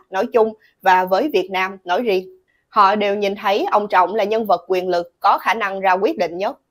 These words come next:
Tác giả cho rằng chuyến đi của Tổng thống Biden lần này thực sự mang lại nhiều lợi ích cho Việt Nam,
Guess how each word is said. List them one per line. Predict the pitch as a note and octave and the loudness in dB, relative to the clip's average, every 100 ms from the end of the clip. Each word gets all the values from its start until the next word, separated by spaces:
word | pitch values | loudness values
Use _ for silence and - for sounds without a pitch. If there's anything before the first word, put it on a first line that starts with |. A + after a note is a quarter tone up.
| _ _ _ | _ _ _
Tác | A3+ C#4+ | -4 0
giả | F#3 F#3+ B3+ | 2 2 2
cho | G#3 F#3 | 0 2
rằng | F3 E3+ - _ | 0 -2 -12 _
chuyến | G#3 A3 | 0 2
đi | B3+ F#3 F#3+ | 2 2 2
của | F3+ | 0
Tổng | F#3+ F3+ | 2 0
thống | G3 G3+ C4+ F4+ | 2 -2 0 0
Biden | G#3 G3+ F#3+ | 2 0 -2
lần | G3 F3 E3+ | -2 -2 -4
này | F3 F3 _ | -8 -8 _
thực | A#3 G#3 | 0 0
sự | - F#3 F3+ | 2 -2 0
mang | A3 G3 G3 | -2 -2 0
lại | F3 G3+ | 0 0
nhiều | G#3+ F#3 | 0 2
lợi | F3 | 2
ích | - - - | 2 -2 0
cho | F#3+ | 2
Việt | F3+ F3+ | 0 -4
Nam, | F#3+ F#3+ | -6 -8